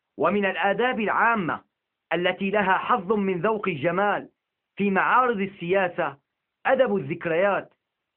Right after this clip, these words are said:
الذي لا يستغني عنه ولاة الأمر الموكلون بإحياء معالم الدول والاحتفال بمراسمها وأعيادها. ففي هذا الأدب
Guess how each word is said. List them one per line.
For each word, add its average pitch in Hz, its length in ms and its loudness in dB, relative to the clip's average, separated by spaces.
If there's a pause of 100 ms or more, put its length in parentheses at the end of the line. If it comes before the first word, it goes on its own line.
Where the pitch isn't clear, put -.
الذي 185 340 0
لا 185 140 2
يستغني 214 540 0
عنه 208 460 0
ولاة 214 360 0
الأمر 196 340 -2
الموكلون 196 720 -2
بإحياء 185 540 -2
معالم 180 460 2
الدول 160 560 -2 (360)
والاحتفال 202 720 0
بمراسمها 196 880 0
وأعيادها. 165 960 0 (540)
ففي 165 280 -4
هذا 220 280 2
الأدب 185 440 -2